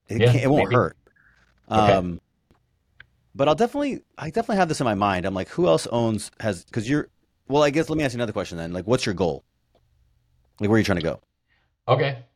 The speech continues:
Speaker 2: Yeah. So it, I have a financial goal. I want fifty thousand dollars a month. That's what I want. And from that, I want to continue buying real estate to just have, um,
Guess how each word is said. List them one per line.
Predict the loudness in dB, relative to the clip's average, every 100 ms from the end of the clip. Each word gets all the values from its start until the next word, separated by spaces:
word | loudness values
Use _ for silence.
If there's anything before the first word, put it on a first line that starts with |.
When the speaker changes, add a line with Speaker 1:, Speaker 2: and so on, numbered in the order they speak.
| -4
Speaker 2:
Yeah. | -2 -2 -6 _
So | -8 0 2 2 -2 -4 _ _ _ _
it, | -8 -8 -10 -20 _ _ -6
I | -4
have | 0 -2 0
a | -4
financial | -2 -4 -4 -6 -6
goal. | -6 -4
I |
want | -2 -2
fifty | -2 -4 -2
thousand | 0 0 0
dollars | -2 -2 -4
a |
month. | -4 -6 -10 _ _ _ _ -4
That's | -4 -2
what | -2
I |
want. | -2 -4 -8 _ _ _ _ _ _ -6
And | -2 0 0 -4 -8 _
from | -4 0 2
that, | 2 2 0
I | -6
want | -4 -4 -6
to | -6 -4 -4
continue | -10 -6 -4 -4 -6
buying | -4 -2 0 0 -6 -10 _ -12 -2
real | 0 0
estate | -2 -2 -2 -4
to | -4
just | -2 -6 -6 -10
have, | -4 -4 0
um, | 0 -2 -8